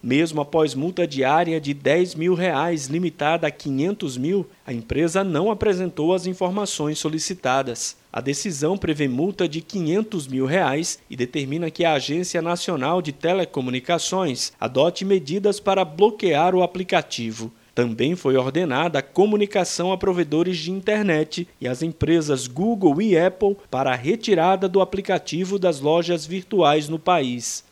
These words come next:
A suspensão permanece até o cumprimento da ordem judicial. Persistindo o descumprimento, poderá haver encaminhamento ao Ministério Público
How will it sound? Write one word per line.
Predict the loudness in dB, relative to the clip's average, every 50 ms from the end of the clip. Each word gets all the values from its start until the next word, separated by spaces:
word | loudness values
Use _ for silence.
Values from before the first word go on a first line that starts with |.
| _
A | -8 -6
suspensão | -4 -4 -4 -4 -2 -2 -2 0 0 0 0 0 2
permanece | 2 0 -2 0 0 -2 0 0 0 0 0 -2 -2
até | -2 2 4 4
o | 4 4
cumprimento | 2 -2 -4 -4 -4 -4 -4 -4 -4 -2 0 0 0 0 -2 -2 -2 2
da | 4 4 6
ordem | 6 6 6 4 2 0 -2 -2
judicial. | -2 -4 -4 -4 -4 -6 -4 0 2 4 4 4 2 0 -2 -6 -18 _ _ _
Persistindo | 0 0 0 0 -2 -6 -6 -4 -4 -2 -2 -2 -2 -4 -6
o | -6
descumprimento, | 0 2 4 4 4 2 -2 -6 -6 -4 -4 -2 -2 0 2 2 0 0 -2 -6 -8 -8 -10 _ -2
poderá | -2 0 2 2 2 4 4 4 4
haver | 4 2 4 4 4 4 4
encaminhamento | 2 -2 0 0 0 0 2 0 0 0 0 0 0 0 -2 0 0 0
ao | 0
Ministério | 0 0 0 0 -2 -2 -2 -2 0 0 -2
Público | -4 -6 -4 -2 -2 0 0 -2 -4 -2 -2 -4